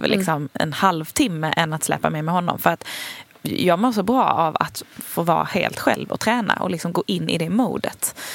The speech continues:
Speaker 2: Och då vill inte jag bli störd av att någon smsar eller kollar något mejl eller scrollar i Instagram-feeden eller någonting.
Speaker 1: Nej, absolut.
Speaker 2: Då vill jag liksom vara själv.
Speaker 1: Inte. Och det, det var, eh, en intressant lärdom. För jag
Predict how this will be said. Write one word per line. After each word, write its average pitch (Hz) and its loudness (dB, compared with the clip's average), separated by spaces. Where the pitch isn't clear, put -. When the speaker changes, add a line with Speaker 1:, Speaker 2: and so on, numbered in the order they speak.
Speaker 2:
Och - -4
då 170 4
vill 254 2
inte 311 -2
jag 151 2
bli 151 0
störd - 2
av - 6
att 160 -2
någon 156 -2
smsar 156 -2
eller 151 0
kollar 160 0
något 151 -6
mejl 156 -2
eller 160 2
scrollar 160 2
i 156 0
Instagram-feeden 151 -2
eller - -6
någonting. - -4
Speaker 1:
Nej, 262 2
absolut. 233 0
Speaker 2:
Då 180 8
vill 302 6
jag 190 4
liksom 165 0
vara 151 2
själv. - 0
Speaker 1:
Inte. 247 0
Och 277 2
det, 262 2
det 285 0
var, 254 2
eh, 208 0
en 220 0
intressant 202 -2
lärdom. 175 -2
För 240 0
jag 226 0